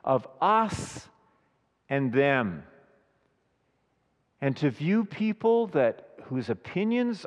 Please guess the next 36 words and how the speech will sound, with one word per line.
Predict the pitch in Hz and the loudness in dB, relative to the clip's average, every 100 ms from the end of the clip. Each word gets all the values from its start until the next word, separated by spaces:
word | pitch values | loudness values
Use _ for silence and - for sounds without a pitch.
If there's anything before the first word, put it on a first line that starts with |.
| - | -4
are | 127 127 - | 0 0 -2
odd | 127 135 156 175 - | -6 -2 0 -2 -6
to | - 170 | -6 -4
us | 175 214 214 - - - | -2 -4 -6 -14 -20 -12
and | 143 131 135 | -4 -2 0
look | 170 202 | 0 -2
and | 175 | -8
say, | 147 165 - - _ | -4 -6 -6 -20 _
"I | - | -4
don't | 202 202 | -2 -2
know | 165 | -4
how | - 175 196 208 214 240 | -6 -8 -2 0 0 0
they | 202 185 | 0 0
could | 156 | -2
have | 139 127 151 127 | -4 -4 -4 -2
that | 143 156 196 | -2 0 -4
opinion." | 175 180 180 196 233 240 - - - | -4 -4 -2 -4 -4 -8 -18 -20 -10
And | 131 | -2
then | 131 117 - | 0 -2 -6
God | 156 165 202 175 | -6 -2 -2 -4
calls | - - 160 165 160 | -10 -2 0 2 0
us | 165 151 | -6 -8
together | - 127 104 143 131 113 107 - - _ _ | -12 -14 -4 -2 0 0 -2 -6 -20 _ _
to | - | -8
live | 110 107 110 107 104 - _ _ _ _ _ | -4 0 0 -2 -6 -20 _ _ _ _ _
in | 113 92 | -10 -10
community. | - 98 104 90 90 | -6 -6 -4 -4 -6
So | - | -6
this | 110 151 | -8 -8
story | - - 139 151 | -8 -8 -4 -4
speaks | - - 139 - | -6 -10 -10 -10
directly | 110 98 110 160 - - 104 | -12 -10 -8 -10 -8 -6 -6
to | - 110 98 | -6 -8 -4
us | 95 - | -4 -6
this | - 87 - | -14 -14 -10
morning. | 95 92 87 | -8 -8 -10